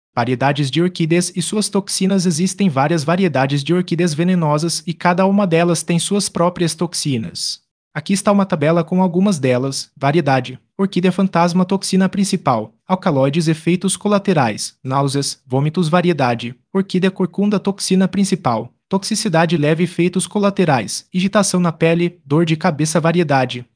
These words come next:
Orquídea do mal. Toxina principal. Substâncias químicas. Efeitos colaterais.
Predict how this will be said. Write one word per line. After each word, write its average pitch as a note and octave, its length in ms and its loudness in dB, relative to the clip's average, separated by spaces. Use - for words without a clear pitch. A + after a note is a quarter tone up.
Orquídea F#3 380 0
do D3+ 80 -2
mal. C3 240 -2
Toxina F#3 500 0
principal. F3+ 720 -2
Substâncias F3+ 680 -2
químicas. D#3+ 480 -2
Efeitos F#3 440 -2
colaterais. F3+ 800 -2